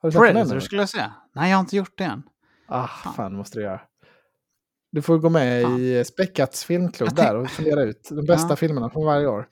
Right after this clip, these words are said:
Speaker 1: Det är väldigt kul.
Speaker 2: Jag tänkte exakt säga det. Jag borde vara med i Späckat någon
Speaker 1: Mm.
Speaker 2: gång, så kör man en rewatch på någon film. De är också lite pretto som
Speaker 1: Ja.
Speaker 2: jag är, tänker jag. Så det
Speaker 1: Ja, men jag kan tänk-, jag kan
Speaker 2: hade
Speaker 1: tänka mig
Speaker 2: nog
Speaker 1: att,
Speaker 2: gillat.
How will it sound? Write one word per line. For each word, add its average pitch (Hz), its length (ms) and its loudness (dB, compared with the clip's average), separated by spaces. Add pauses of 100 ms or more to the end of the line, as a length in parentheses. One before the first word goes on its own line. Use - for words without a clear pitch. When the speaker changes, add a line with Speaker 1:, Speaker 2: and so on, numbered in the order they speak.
(220)
Speaker 1:
Det 131 80 -4
är 120 40 -4
väldigt 175 220 -2
kul. 143 140 -2
Speaker 2:
Jag 143 100 -2
tänkte 175 260 0
exakt - 400 0
säga 208 160 0
det. 160 80 2
Jag 123 140 0
borde 151 140 2
vara 170 120 2
med 156 140 -2
i 123 40 -8
Späckat - 460 -4
någon 175 100 2
Speaker 1:
Mm. 170 120 0
Speaker 2:
gång, 101 100 -8
så - 140 -12
kör 151 220 0
man 139 140 0
en 143 160 4
rewatch 107 600 -6
på - 120 -8
någon 113 240 -6
film. 120 300 -10 (140)
De 139 180 0
är 156 60 4
också 160 200 0
lite 143 160 -6
pretto - 380 -4
som 160 160 -4
Speaker 1:
Ja. 135 140 0
Speaker 2:
jag 107 80 -8
är, 95 60 -14 (180)
tänker 120 220 -12
jag. 113 80 -14 (420)
Så - 160 -12
det 135 160 2
Speaker 1:
Ja, 131 180 0
men 165 100 2
jag 180 80 4
kan 202 160 2
tänk-, 202 180 4 (160)
jag 170 100 4
kan 185 120 4
Speaker 2:
hade 196 100 6
Speaker 1:
tänka 180 100 4
mig - 0 -
Speaker 2:
nog 147 60 4
Speaker 1:
att, 147 60 2
Speaker 2:
gillat. 165 200 -6